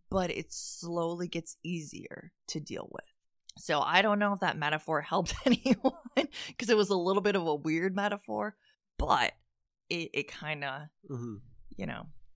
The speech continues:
Speaker 1: so.
Speaker 2: All right. So what other, let's, uh, let, let's talk about other
Speaker 1: Okay.
Speaker 2: such things that you like doing. So.
Speaker 1: So here's, here's another really weird, weird one, but for me, it,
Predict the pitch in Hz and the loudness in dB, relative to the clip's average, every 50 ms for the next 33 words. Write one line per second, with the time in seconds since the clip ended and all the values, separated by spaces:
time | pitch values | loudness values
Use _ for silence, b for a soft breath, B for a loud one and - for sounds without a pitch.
0 | _ - - - - 60 - - 156 151 _ _ _ _ _ _ - - 139 139 | _ -16 -14 -14 -12 -14 -14 -16 -20 -20 _ _ _ _ _ _ -2 0 2 2
1 | 135 123 - - - - 147 143 127 139 156 160 156 147 151 156 147 139 135 120 | 0 0 -2 -6 -6 -4 -2 0 0 2 2 4 2 2 2 2 0 0 -2 -4
2 | 107 - _ _ _ _ _ _ _ - 139 139 - - 135 127 117 - 151 143 | -6 -10 _ _ _ _ _ _ _ -4 -4 -2 -2 -2 -4 -6 -6 -6 -6 -6
3 | 135 104 - _ _ - 135 131 127 - - - 143 135 127 - 143 123 123 131 | -6 -6 -6 _ _ -8 -6 -6 -4 -4 -2 0 0 0 0 0 -2 -2 0 0
4 | 123 - - 110 127 135 131 131 120 110 107 104 - _ _ _ _ _ _ _ | 0 -2 -2 -2 0 0 2 2 0 0 -2 -4 -8 _ _ _ _ _ _ _
5 | - 185 185 156 139 131 135 135 - - 135 120 117 120 110 - - 123 110 80 | -2 0 2 2 2 2 2 0 -4 -4 -4 -2 -2 -2 -4 -4 -4 -6 -6 -4
6 | 107 107 104 101 101 92 - - 104 98 95 90 85 82 82 - - 104 92 90 | -6 -6 -6 -8 -8 -10 -10 -10 -8 -8 -8 -10 -12 -12 -12 -12 -10 -10 -10 -10
7 | 87 82 - - _ _ _ - - - 233 233 226 - - - 311 320 320 320 | -10 -12 -14 -18 _ _ _ -10 -4 0 0 0 0 -2 -4 -2 -2 -2 -2 -2
8 | 285 - - - - _ _ _ _ _ - - 302 277 302 285 320 294 240 214 | -4 -6 -8 -10 -12 _ _ _ _ _ -6 -2 0 0 0 0 0 2 4 4
9 | 202 202 196 190 185 - - - 165 175 175 160 170 160 160 147 151 143 143 151 | 4 4 2 0 0 -2 -6 -6 -4 -4 -2 -2 -2 -4 -4 -6 -6 -6 -6 -6
10 | 147 156 - _ _ _ _ _ _ - 170 170 196 196 202 214 202 202 202 202 | -8 -10 -16 _ _ _ _ _ _ -12 -6 -4 -2 0 0 -2 -2 -4 -4 -2
11 | 196 196 196 196 185 196 - 180 165 160 - - 180 165 170 160 160 147 151 147 | -2 -2 -2 -2 -4 -2 0 0 0 0 -2 -6 -6 -6 -4 -6 -6 -4 -4 -4
12 | 151 160 156 165 151 147 - _ _ - 139 151 139 143 135 - | -2 -2 -2 -2 -2 -4 -6 _ _ -4 -4 -4 -4 -4 -8 -10